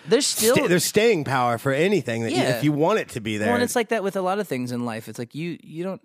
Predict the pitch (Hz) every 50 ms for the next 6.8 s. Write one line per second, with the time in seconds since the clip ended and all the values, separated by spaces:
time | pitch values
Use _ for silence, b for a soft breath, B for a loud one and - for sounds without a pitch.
0 | - - _ - 147 175 208 - - - - 127 123 - - - 120 113 113 113
1 | - - - - - - 117 113 104 117 135 165 175 - - 156 160 175 185 147
2 | 127 165 180 170 175 139 - - 147 156 - 180 170 175 170 139 135 135 170 208
3 | 196 135 107 - 135 143 156 175 214 240 226 175 170 165 180 165 - - 160 139
4 | 135 147 139 127 131 131 110 127 117 - 202 214 220 190 151 151 160 160 160 170
5 | 170 175 175 185 196 190 - - 170 190 185 131 - 156 160 175 - - 139 127
6 | 135 131 127 131 139 151 151 - - 135 117 113 113 110 110